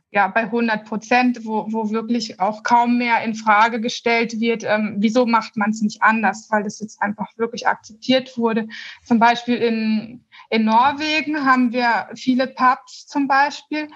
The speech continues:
wo, wo natürlich auch ein ganz anderes Level von Digitalisierung schon herrscht, gerade im Bereich Payment. Und dort ist auch ja die hundert Prozent die Lösung. Es, es wird nicht anders das bestellt und bezahlt. Das gehört einfach zum Standard.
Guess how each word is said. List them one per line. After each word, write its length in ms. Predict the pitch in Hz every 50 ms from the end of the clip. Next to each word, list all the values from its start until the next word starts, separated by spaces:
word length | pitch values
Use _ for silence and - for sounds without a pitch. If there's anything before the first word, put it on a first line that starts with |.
| - - - - -
wo, 320 | 214 208 226 226 226 220
wo 140 | 226 240 247
natürlich 560 | 247 240 240 233 - 254 254 240 240 226 -
auch 220 | - 214 226 226 226
ein 220 | 233 226 226 226
ganz 260 | 220 226 240 240 226
anderes 680 | - - 226 240 233 233 240 233 220 240 233 - - - _ - - _ _
Level 400 | 214 214 220 240 240 269 311 320
von 240 | 311 - 269 254 226
Digitalisierung 960 | 247 226 220 233 220 - 233 226 214 214 214 208 220 226 254 254 240 247 240
schon 220 | 226 - - 220 214 175
herrscht, 560 | 190 208 202 202 226 285 381 - - - _
gerade 500 | - 254 240 233 226 226 233 233 208 240
im 220 | - - 226 226 214
Bereich 400 | 226 220 214 202 202 196 - - _
Payment. 500 | 220 226 247 269 247 233 240 277 349 - _ _ _ - - - - - -
Und 240 | 247 247 240 220 226
dort 360 | 220 226 233 247 247 247 -
ist 420 | - 262 262 - - 254 - -
auch 240 | 247 254 254 254 240
ja 240 | 247 247 240 240 233
die 160 | 208 233 220
hundert 380 | 226 247 247 247 254 247 247 -
Prozent 520 | - 240 233 - - 240 233 240 233 233
die 60 | 240
Lösung. 480 | 220 214 220 240 262 254 240 214 208 220
Es, 140 | 214 - 233
es 160 | 214 - 233
wird 240 | 226 254 254 254 247
nicht 280 | 240 247 240 - -
anders 260 | - 208 214 226 233 233
das 160 | 233 - -
bestellt 480 | 247 240 - - 226 226 233 233 226 -
und 120 | 220 214
bezahlt. 520 | 214 214 214 - - 214 214 220 220 214
Das 220 | 214 214 - - -
gehört 240 | 233 240 226 220 220
einfach 320 | 220 220 214 226 214 220
zum 160 | - 233 214
Standard. 520 | 220 - 220 214 214 226 226 214 214 214